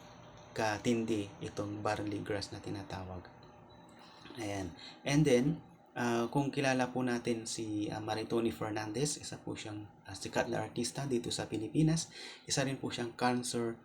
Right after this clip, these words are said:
survivor at meron din po siyang pinapa-, ah, pinopromote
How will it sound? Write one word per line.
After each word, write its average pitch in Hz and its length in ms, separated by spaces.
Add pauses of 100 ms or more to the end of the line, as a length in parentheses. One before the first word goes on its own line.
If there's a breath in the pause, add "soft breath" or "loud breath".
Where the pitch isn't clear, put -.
survivor 101 800
at 104 80
meron 113 320
din 113 140
po 113 160
siyang - 180
pinapa-, 113 320 (300)
ah, 107 580
pinopromote 143 640